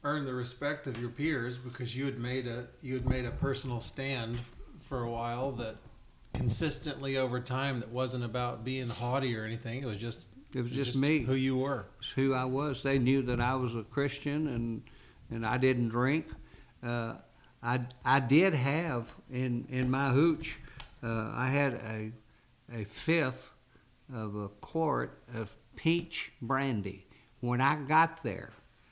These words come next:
Speaker 2: there was the officer that was leaving said, "Lieutenant, I've got," I had a little peach brandy here and said, "I don't drink," but said, "That thing is really good. If you get a bad cold or cough or something," he said, "take a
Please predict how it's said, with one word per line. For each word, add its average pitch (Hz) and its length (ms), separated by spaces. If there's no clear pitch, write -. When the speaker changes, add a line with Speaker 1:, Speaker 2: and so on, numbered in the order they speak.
Speaker 2:
there 123 140
was 117 320
the 110 280
officer 127 540
that 117 140
was 113 160
leaving 123 500
said, 110 340
"Lieutenant, 131 480
I've 127 220
got," 131 260
I 127 120
had 131 160
a 120 40
little 120 280
peach 143 320
brandy 143 480
here 160 460
and 117 140
said, 120 220
"I 127 160
don't 123 480
drink," 151 280
but 123 120
said, 120 500
"That 151 260
thing 139 440
is 113 100
really 131 300
good. 131 240
If 120 160
you 135 80
get 135 200
a 117 40
bad 123 400
cold 131 500
or 104 120
cough 131 420
or 123 60
something," 139 420
he 120 100
said, 113 240
"take 131 140
a - 60